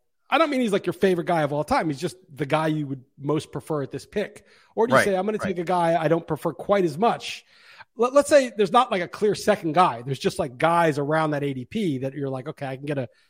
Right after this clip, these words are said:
Speaker 1: more expensive guy, a typically more expensive guy."
Speaker 2: I think by this point in the draft,
Speaker 1: Take
Speaker 2: it's
Speaker 1: the guy.
Speaker 2: Take the guy. I think
Speaker 1: Yeah,
Speaker 2: when
Speaker 1: that's
Speaker 2: you're in
Speaker 1: what
Speaker 2: the
Speaker 1: I do.
Speaker 2: third or fifth or seventh round, it's a little different. You're in double digits now.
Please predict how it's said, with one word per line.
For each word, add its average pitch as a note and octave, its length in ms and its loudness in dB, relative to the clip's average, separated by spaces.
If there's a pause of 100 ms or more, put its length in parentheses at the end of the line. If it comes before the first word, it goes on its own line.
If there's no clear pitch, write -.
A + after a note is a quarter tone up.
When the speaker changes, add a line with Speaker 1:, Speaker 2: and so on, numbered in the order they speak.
(100)
Speaker 1:
more E3 140 -2
expensive E3 580 -6
guy, A2+ 340 -10
a - 40 -16
typically D#3+ 400 -4
more C3+ 140 -2
expensive E3+ 460 -8
guy." G#2+ 400 -10
Speaker 2:
I C3 140 -2
think G#3 300 -8
by C#3 200 0 (160)
this E3 360 -8
point - 420 -14
in C3+ 60 -12
the B2+ 100 -8
draft, A2 560 -6 (920)
Speaker 1:
Take D#3+ 140 2
Speaker 2:
it's B2+ 80 -2
Speaker 1:
the C3 80 -8
guy. G#2+ 240 -12 (400)
Speaker 2:
Take A#2 280 -6
the G2+ 60 -10
guy. C#2+ 500 -8
I A#2 120 -8
think D3+ 260 -6
Speaker 1:
Yeah, D3+ 60 -4
Speaker 2:
when C3+ 60 -2
Speaker 1:
that's C3+ 80 0
Speaker 2:
you're A#2 100 -2
in G#2+ 60 -4
Speaker 1:
what F#2+ 40 -6
Speaker 2:
the F#2 40 -10
Speaker 1:
I F2+ 40 -14
do. - 60 -18
Speaker 2:
third A#2+ 240 -2
or G2 80 -4
fifth A#2 320 -8
or F#2+ 60 -10
seventh A2 420 -4
round, A2 280 -2
it's F2+ 140 -8
a G2 40 -10
little G2 180 -6
different. G2 440 -8 (640)
You're D#4+ 200 -6
in A2 80 -2
double G2+ 240 0
digits E2+ 440 -8
now. F#2 380 -10